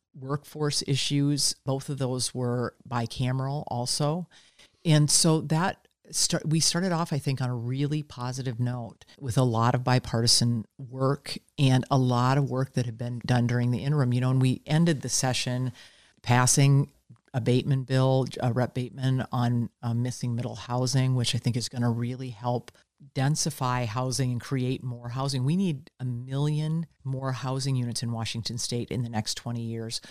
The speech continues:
While we're doing great things, we are not moving at a pace yet where we're gonna produce a million more housing units.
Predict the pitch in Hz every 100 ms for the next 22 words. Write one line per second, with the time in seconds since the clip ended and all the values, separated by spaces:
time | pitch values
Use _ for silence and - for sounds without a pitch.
0 | - _ 127 127 131 147 160 156 123 131
1 | 120 127 139 143 151 120 117 - 127 123
2 | 120 113 - 113 110 120 123 120 113 120
3 | 120 113 117 113 127 120 113 110 117 120
4 | 117 113 110 113 120 123 131 151